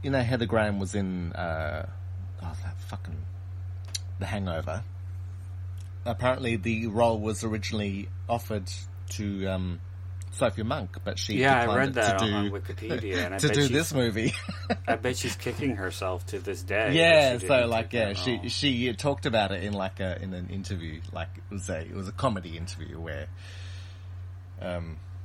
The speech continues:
Speaker 1: so, yeah. <laughs>
Speaker 2: I never, I never saw any of those movies, and I don't really care to. Um, but they were huge fucking
Speaker 1: Yeah.
Speaker 2: movies.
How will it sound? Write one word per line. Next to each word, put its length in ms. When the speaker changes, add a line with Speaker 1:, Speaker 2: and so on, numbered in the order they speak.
Speaker 1:
so, 120
yeah. 260
<laughs> 280
Speaker 2:
I 120
never, 520
I 100
never 220
saw 320
any 200
of 120
those 280
movies, 340
and 100
I 100
don't 220
really 220
care 320
to. 260
Um, 540
but 260
they 220
were 480
huge 840
fucking 320
Speaker 1:
Yeah. 380
Speaker 2:
movies. 380